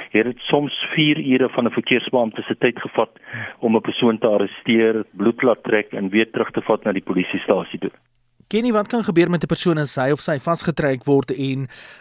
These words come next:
Speaker 2: hulle is oor die wettige limiet?
Speaker 1: Wel, wanneer 'n persoon, ehm, skuldig bevind word in 'n, in 'n hof deurdat hy 'n voertuig bestuur het terwyl, eh, onder die invloed van, van, van alkohol
Speaker 2: Hmm.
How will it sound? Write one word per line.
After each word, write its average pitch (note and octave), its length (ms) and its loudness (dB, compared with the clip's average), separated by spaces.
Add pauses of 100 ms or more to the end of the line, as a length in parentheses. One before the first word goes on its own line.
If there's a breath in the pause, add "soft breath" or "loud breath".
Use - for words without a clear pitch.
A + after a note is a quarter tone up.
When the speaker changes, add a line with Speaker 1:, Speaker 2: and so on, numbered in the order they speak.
Speaker 2:
hulle B2+ 440 2
is B2+ 300 -6
oor D3+ 240 2
die C3+ 240 -2
wettige C3+ 340 -6
limiet? D3+ 400 -2
Speaker 1:
Wel, D#3+ 280 2
wanneer C#3+ 260 2
'n G3 60 0
persoon, E3+ 520 0
ehm, A#2+ 360 2
skuldig E3+ 420 -2
bevind C3 360 0
word A#2+ 280 2
in A2+ 140 2
'n, G#2+ 300 2
in G#2+ 100 0
'n A2 40 4
hof G#2 240 2 (580 loud breath)
deurdat A2+ 480 2
hy A2 300 2
'n A2 80 -4
voertuig C#3 380 0
bestuur A#2+ 340 0
het A#2+ 120 0
terwyl, A#2 480 2
eh, G#2 240 2
onder B2+ 240 2
die B2 100 0
invloed A#2 380 0
van, G#2 400 -2
van, G2+ 260 -2
van A2 160 -2
alkohol A#2 460 2
Speaker 2:
Hmm. A2+ 180 -4